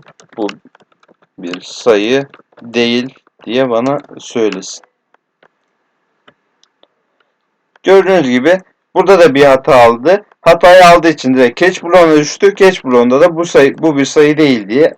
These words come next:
bana gösterdi. Daha az önce gösterdiği gibi bunun parantezleri var.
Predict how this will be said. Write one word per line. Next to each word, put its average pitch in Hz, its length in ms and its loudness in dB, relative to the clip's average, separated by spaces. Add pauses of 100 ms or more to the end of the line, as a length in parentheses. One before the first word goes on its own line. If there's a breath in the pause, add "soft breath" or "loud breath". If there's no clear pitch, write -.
bana 127 240 -2
gösterdi. 123 640 -4 (500 soft breath)
Daha 185 120 4
az 185 120 0
önce 190 160 -2
gösterdiği 175 460 0
gibi 131 120 -8
bunun 175 240 -8
parantezleri 165 680 0
var. 139 160 0